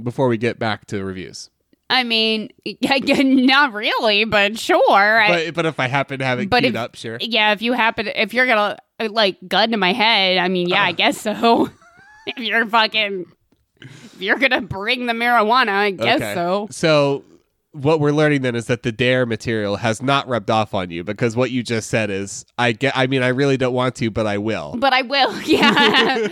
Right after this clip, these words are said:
Speaker 1: <laughs>
Speaker 2: What I'm saying is, yeah, sure, I will let you peer pressure me into this activity. Absolutely.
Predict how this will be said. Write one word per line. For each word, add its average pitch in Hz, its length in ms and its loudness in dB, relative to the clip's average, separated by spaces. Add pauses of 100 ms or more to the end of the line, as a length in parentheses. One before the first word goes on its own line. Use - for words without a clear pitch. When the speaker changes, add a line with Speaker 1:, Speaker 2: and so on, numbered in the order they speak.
Speaker 1:
<laughs> - 120 -20
Speaker 2:
What 330 180 2
I'm 285 140 0
saying 311 400 2
is, 254 180 -4
yeah, 269 260 2
sure, 262 220 -2
I 240 120 4
will 233 120 -4
let 208 160 0
you 220 100 0
peer 202 220 2
pressure 196 380 2
me 185 160 4
into 185 140 2
this 202 200 2
activity. 269 540 2
Absolutely. 277 760 0